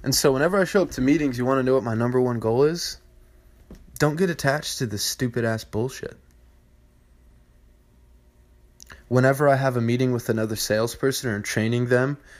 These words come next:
you know what I think? Don't get attached to this stupid ass bullshit. Whenever a person leaves the company or something goes wrong or I have an issue or, you know what I think? Don't get attached to this bullshit. And the moment you start getting attached is when the real problems actually start.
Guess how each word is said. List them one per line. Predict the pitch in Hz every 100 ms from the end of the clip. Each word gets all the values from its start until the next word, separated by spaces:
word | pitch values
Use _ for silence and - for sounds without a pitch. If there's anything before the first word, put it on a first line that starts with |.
| -
you | 123
know |
what | 123
I |
think? | 117 139 165 - - - - _ _ _ _ _ _
Don't | - 180
get | 185
attached | 135 139 127 -
to | -
this | 101
stupid | - 113 107
ass | 104 104
bullshit. | - 104 110 - - - - - -
Whenever | 156 196 175
a | 156
person | 170 147 135
leaves | 127 135 131
the | 123
company | 135 127 135
or | 127
something | 110 127 120 120
goes | 107 104
wrong | 107 113 113 113
or |
I | 110
have | 110 101
an | 104
issue | 113 - 113 117 110
or, | 101 - - -
you | -
know | 127
what | 123
I |
think? | - 143 160 - - - - - - - _ - _ _ _ -
Don't | 143 131
get | 123
attached | - 117 110 -
to |
this | 107
bullshit. | - 104 110 - 104 - - - - -
And | 277 220
the |
moment | 190 180 170
you | 143
start | - 165 127
getting | 135 120
attached | 117 - 123 135 -
is | 120
when | 131
the | 117
real | 123 147
problems | - 120 107 113
actually | 113 107 -
start. | 101 156 160 101